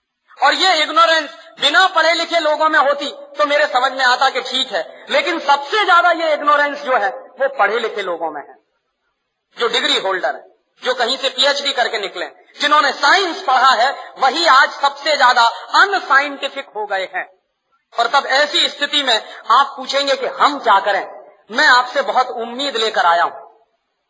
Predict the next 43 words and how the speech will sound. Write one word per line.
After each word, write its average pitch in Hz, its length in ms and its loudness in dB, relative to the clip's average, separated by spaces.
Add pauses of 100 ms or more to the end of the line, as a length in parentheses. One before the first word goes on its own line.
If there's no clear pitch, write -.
(600)
आप 277 360 4
इस 262 100 -8
देश 247 380 -2
के 254 240 -2
लोगों 226 380 -2
की 262 220 -8
दुखती 226 440 -8
हुई 240 320 -4
रग 208 420 -2
और 220 100 0
दुखती 226 360 -8
हुई 240 160 -6
नस 220 300 -4
ठीक 226 200 -12
करते - 260 -6
हैं। - 160 -16 (1120)
डॉक्टर 247 340 2
पर 285 160 0
जितना 247 300 0
भरोसा 247 320 2
होता 247 240 2
है 262 80 4
किसी 254 260 -10
पेशेंट 240 400 -4
को, 254 80 -4
उतना 240 220 -2
किसी 240 200 -10
दूसरे 214 280 -10
पर 226 180 -10
नहीं 214 120 -14
होता। - 380 -20 (520)
डॉक्टर 247 320 2
ने 285 120 0
जो 254 120 -2
कहा, 247 240 4
वो 277 120 0
पेशेंट 262 420 -4
के 254 80 -6
लिए 269 140 -4
ब्रह्म 208 260 -4
वाक्य 214 300 -2
हो 185 120 -12
जाता। 170 280 -10